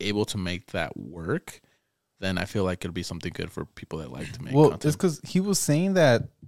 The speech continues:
Speaker 2: that Twitter wasn't making enough money,
Speaker 1: Mm-hmm.
Speaker 2: and because they canceled so many, so many people that they were losing a lot of money in ad revenue. So that's why he,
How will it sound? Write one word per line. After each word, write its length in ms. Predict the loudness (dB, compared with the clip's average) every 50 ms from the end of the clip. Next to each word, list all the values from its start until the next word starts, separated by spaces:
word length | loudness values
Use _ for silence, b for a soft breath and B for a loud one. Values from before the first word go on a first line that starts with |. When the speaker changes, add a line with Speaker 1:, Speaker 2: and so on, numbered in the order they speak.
| -10
Speaker 2:
that 180 | 0 0 0 2
Twitter 300 | 4 4 4 4 4 4
wasn't 340 | 4 4 4 6 6 6 6
making 340 | 6 6 4 6 6 6 8
enough 340 | 8 8 6 6 4 4
money, 500 | 2 4 6 6 6 6 6 4 2 0 -4 _
Speaker 1:
Mm-hmm. 340 | -10 -8 -6 -6 -6 -8 -6 0
Speaker 2:
and 480 | 4 6 8 8 6 6 2 0 0 0
because 440 | 0 0 2 4 6 6 6 8
they 100 | 6 2
canceled 560 | 2 2 2 2 4 4 4 2 2 -2 -2 0
so 120 | -2 0
many, 580 | 0 0 0 2 2 2 4 2 2 0 -2 -6
so 160 | -4 0 4
many 180 | 6 8 8 6
people 380 | 6 6 4 2 4 6 6
that 140 | 6 6 8
they 100 | 8 8
were 100 | 8 10
losing 260 | 8 8 8 8 6
a 60 | 6 6
lot 240 | 6 4 4 4
of 80 | 4 4
money 240 | 2 4 4 4 4
in 80 | 4
ad 160 | 4 2 4 4
revenue. 480 | 4 4 4 4 2 4 4 2 0 -2 -6 _ _ _ _ _ _ _
So 460 | -14 -2 2 2 4 4 4 2 0 -2 -2 -2
that's 180 | -2 0 4
why 80 | 4 4
he, 40 | 4